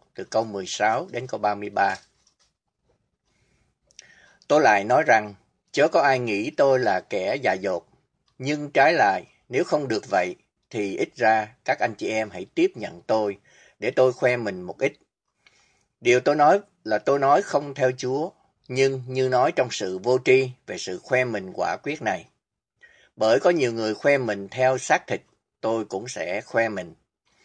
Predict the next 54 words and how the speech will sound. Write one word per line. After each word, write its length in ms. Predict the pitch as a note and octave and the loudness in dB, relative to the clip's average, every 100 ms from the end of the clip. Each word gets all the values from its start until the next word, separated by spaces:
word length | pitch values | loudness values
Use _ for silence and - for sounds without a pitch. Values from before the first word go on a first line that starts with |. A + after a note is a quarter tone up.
| _ _ _ | _ _ _
Vì 240 | A2 A#2 | 0 0
các 160 | A2+ E3+ | 2 2
anh 160 | D#3 C3 | 0 0
chị 100 | A#2 | 2
em 260 | C3+ C#3 | 2 2
là 80 | A#2 | -2
những 200 | G#2 C#3+ | -6 -6
người 240 | B2+ G2+ | -4 -6
khôn 240 | F#2+ B2+ C3 | -4 -4 -4
sáng 380 | - B2 C#3 G3+ - | 0 0 0 -6 -14
mà 200 | G2 F#2+ | -8 -8
vui 220 | G#2+ D3+ | -2 -2
mừng 280 | C3+ A2+ G2+ | 0 -2 -2
chịu 180 | G#2+ G#2+ | -6 -4
đựng 260 | G#2+ G2+ | -4 -6
những 140 | A2 G2 | -10 -10
kẻ 300 | G2+ F#2 C3 | -6 -4 -2
vô 140 | C3 A#2 | -2 0
tri. 240 | B2 A2+ G2+ _ _ _ _ _ _ _ - | 2 0 -2 _ _ _ _ _ _ _ -10
Vì 280 | G#2+ A#2+ A#2 | 2 2 4
các 180 | E3+ | 2
anh 140 | E3+ C#3 | 2 0
chị 120 | A#2+ | 0
em 180 | C3 C3 | 0 0
chịu 260 | A2+ G#2+ | -4 -6
đựng 340 | G#2+ G2+ G2 G2 _ - | -2 -4 -4 -10 _ -8
nếu 260 | A#2 D3+ | -2 0
bất 260 | F#3+ G3+ - | 2 0 2
cứ 180 | E3 F3 | 2 4
ai 320 | C#3 A#2+ A2+ | 6 4 4
bắt 160 | C3 - | 0 0
các 140 | D#3 | -4
anh 200 | B2+ B2 | 0 -2
chị 120 | A2+ G#2+ | -2 -4
em 220 | G#2+ G#2+ | -4 -4
làm 300 | G2 F#2 F#2 | -4 -4 -4
nô 140 | A2+ | -4
lệ, 300 | G#2+ F2 E2+ - _ - _ | -2 -4 -6 -14 _ -20 _
nếu 240 | G#2+ C#3 | 0 0
bất 260 | D#3+ F3+ - | 2 0 0
cứ 140 | C#3+ | -2
ai 300 | D3+ A#2 G#2+ - | 2 4 2 0
ăn 260 | A#2 G#2 | -2 -2
nuốt 180 | A2+ C3 - | -2 -2 0
các 140 | C3+ A#2+ | -4 -2
anh 160 | G#2+ | -4
chị 180 | F#2 F#2 | -6 -6
em, 300 | G#2 G2+ F#2+ _ _ _ _ | -4 -4 -8 _ _ _ _
nếu 200 | A2 C3+ | 0 0
bất 220 | F3 F#3 | 2 -2
cứ 120 | - D3+ | 0 2
ai 280 | B2 A2+ | 4 2
nắm 280 | A2 A2+ F3 | 0 -4 -2
bắt 140 | E3+ | -4